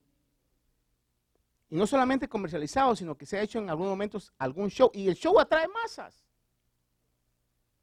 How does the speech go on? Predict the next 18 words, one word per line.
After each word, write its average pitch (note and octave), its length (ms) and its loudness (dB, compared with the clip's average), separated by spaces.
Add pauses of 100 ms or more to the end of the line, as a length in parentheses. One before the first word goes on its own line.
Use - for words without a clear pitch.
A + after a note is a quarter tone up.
(220)
Y A3+ 60 -2
como A3+ 500 6
las G3+ 200 2
masas D#4+ 340 -2
lo C4 100 -4
que G3+ 120 -12
quieren D4+ 240 -4
es D4 80 0
lo C#4 100 0
novedoso, B3+ 500 -2
pues B3+ 200 -4
hay C#4+ 100 2
que E4 120 -6
inventar D#4+ 460 0
algo, G4+ 220 0
aunque B3 220 -4
sea F4 180 -4
mentira F4 500 -10